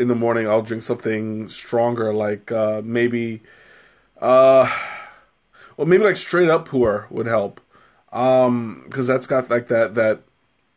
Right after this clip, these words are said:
really gripping taste. Uh, what else? Something caffeinated for sure. I've had English breakfast for breakfast, of course. Um, first thing in the morning, I, I actually,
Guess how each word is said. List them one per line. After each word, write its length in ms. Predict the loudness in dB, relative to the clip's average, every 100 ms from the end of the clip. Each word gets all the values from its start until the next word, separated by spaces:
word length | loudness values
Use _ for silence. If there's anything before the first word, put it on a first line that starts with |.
| _ -6
really 640 | -2 0 2 2 2 -2
gripping 640 | -6 -2 0 2 0 -2 -4
taste. 480 | -8 -10 -14 -20 -20 -20 -20 _
Uh, 920 | -2 4 6 6 6 4 2 -2 -6
what 200 | -6 -4
else? 720 | -2 -4 -6 -12 -14 -16 -20 _ _ _ _ _ _ _ _
Something 360 | -4 -2 0 -2
caffeinated 580 | 0 -2 -2 -2 -4 -6
for 120 | -8
sure. 460 | -2 -2 -2 -4 -8 -2
I've 160 | -2
had 320 | 0 2 2
English 320 | 0 0 -2 -2
breakfast 380 | -2 -2 -4 -6
for 120 | -6
breakfast, 400 | -4 -4 -6 -10
of 120 | -10
course. 340 | -6 -4 -6 -10 -20 -20 -20 -20 _
Um, 760 | 0 2 6 6 4 0 -6 -6 -10
first 300 | -2 0 2
thing 100 | 0
in 60 | 0
the 60 | 2
morning, 340 | 2 2 2
I, 400 | 2 4 4 0
I 220 | -2 0
actually, 500 | 0 -2 -4 -2 -4